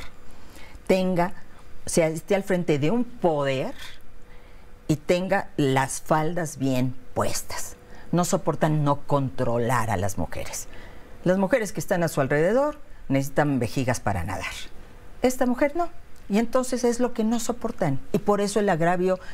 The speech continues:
y por eso la ofensa, y por eso lo importante de esta ley tres de tres, porque ya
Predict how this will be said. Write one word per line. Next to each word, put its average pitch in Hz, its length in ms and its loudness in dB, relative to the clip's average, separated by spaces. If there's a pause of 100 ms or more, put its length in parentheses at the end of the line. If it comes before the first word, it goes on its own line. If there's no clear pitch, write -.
y 185 80 4
por 175 180 2
eso 175 180 0
la 143 180 2
ofensa, 165 600 2 (480)
y 214 80 4
por 208 220 2
eso 208 220 2
lo 220 100 2
importante 165 680 0
de 143 40 2
esta 135 200 2
ley 131 180 2
tres 123 300 2
de 123 80 2
tres, 123 320 2
porque 120 420 -2 (480)
ya 156 360 2